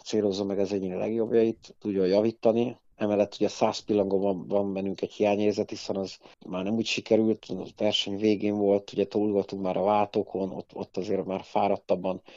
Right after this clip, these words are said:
mozgott, tehát biztos, hogy van benne is egy hiányérzet, hogy szeretne javítani száz pillangon. Mártó Ricsitől azt várom, hogy, hogy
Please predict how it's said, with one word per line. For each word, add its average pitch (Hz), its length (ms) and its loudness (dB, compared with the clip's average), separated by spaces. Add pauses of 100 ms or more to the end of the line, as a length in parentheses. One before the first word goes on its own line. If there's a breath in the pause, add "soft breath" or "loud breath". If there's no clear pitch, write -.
(340 loud breath)
mozgott, 110 460 0
tehát 98 180 -4
biztos, 104 360 -6
hogy 95 220 -4
van 98 340 -2
benne 107 220 2
is 107 160 0
egy 104 80 -2
hiányérzet, 113 720 4
hogy 101 180 -4
szeretne 104 400 -2
javítani 107 400 0
száz 107 260 0
pillangon. 113 640 0
Mártó 143 360 4
Ricsitől 123 400 4
azt 120 180 6
várom, 110 320 4
hogy, 110 320 2
hogy - 320 -2